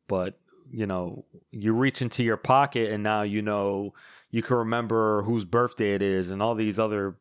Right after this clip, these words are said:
things and, you know, phone numbers and addresses and things like that, things that our brains just cannot do on their own.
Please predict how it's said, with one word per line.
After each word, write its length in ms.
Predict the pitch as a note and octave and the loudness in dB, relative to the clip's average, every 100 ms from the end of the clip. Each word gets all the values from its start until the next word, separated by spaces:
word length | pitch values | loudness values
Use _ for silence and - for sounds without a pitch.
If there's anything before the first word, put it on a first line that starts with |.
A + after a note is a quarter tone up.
| _ | _
things 400 | - G#2 F#2+ F2+ | -2 -2 -4 -6
and, 220 | F2+ F2+ F2 - - _ | -6 -6 -10 -16 -20 _
you 160 | G2+ F#2+ | -6 -4
know, 200 | F#2 G2 | -4 -8
phone 360 | G2 - C3 C#3+ | -4 0 2 0
numbers 360 | B2 A2+ G#2 G2 | -2 -2 -4 -4
and 120 | G2+ | -2
addresses 760 | G#2+ C3 G#2+ A2 G2 G#2+ F#2 | 0 0 0 -2 -2 -4 -4
and 140 | G2 F#2 | -6 -4
things 300 | G#2 G2 F#2+ | -4 -2 -4
like 220 | F2+ - | -4 -4
that, 260 | F#2+ F2 | -4 -2
things 240 | - A#2+ G#2 | -2 -2 -2
that 140 | A2 | 0
our 240 | G#2 G#2+ G2+ | 2 2 0
brains 460 | F2 A2 A2 G2+ | -2 -2 -2 -4
just 180 | G2+ - | -6 -6
cannot 340 | G#2+ G2 F2+ | -4 -4 -4
do 160 | G#2+ G#2 | -2 -2
on 120 | F#2+ | -2
their 220 | F#2 F2 | -6 -4
own. 320 | G2 A2+ G2 | -2 -2 -4